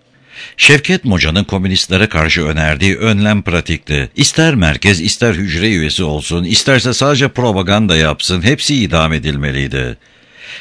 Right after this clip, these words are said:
Ceza kanunumuzdaki Mussolini maddelerinin özgeçmişi. Kapalı oturumda yapılan gizli açıklamalar.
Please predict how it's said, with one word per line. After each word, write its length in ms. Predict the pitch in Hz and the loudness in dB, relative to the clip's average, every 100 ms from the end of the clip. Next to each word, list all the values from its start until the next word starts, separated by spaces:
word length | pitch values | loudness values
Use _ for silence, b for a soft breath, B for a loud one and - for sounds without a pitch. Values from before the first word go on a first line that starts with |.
| B | B
Ceza 400 | 120 139 139 170 | 4 4 4 0
kanunumuzdaki 880 | - 87 76 80 82 78 120 - 104 | 0 -2 0 -2 -2 -2 -2 -2 0
Mussolini 640 | 92 113 - 113 131 117 | 0 0 0 0 2 2
maddelerinin 760 | 80 78 65 76 76 73 101 98 | 0 0 0 0 0 2 0 0
özgeçmişi. 920 | - 90 73 76 - 69 - 67 60 - B B B B - | -2 -4 -2 -2 -2 -2 -4 -4 -8 -12 B B B B -4
Kapalı 320 | 131 139 147 | -2 0 0
oturumda 480 | 101 - 82 71 78 | -2 -2 -4 -2 -2
yapılan 440 | 67 82 90 85 | -2 0 0 0
gizli 340 | 85 90 73 | 0 -2 -2
açıklamalar. 880 | 82 73 - 78 71 73 67 64 - | -2 -2 -2 -2 -4 -2 -4 -4 -10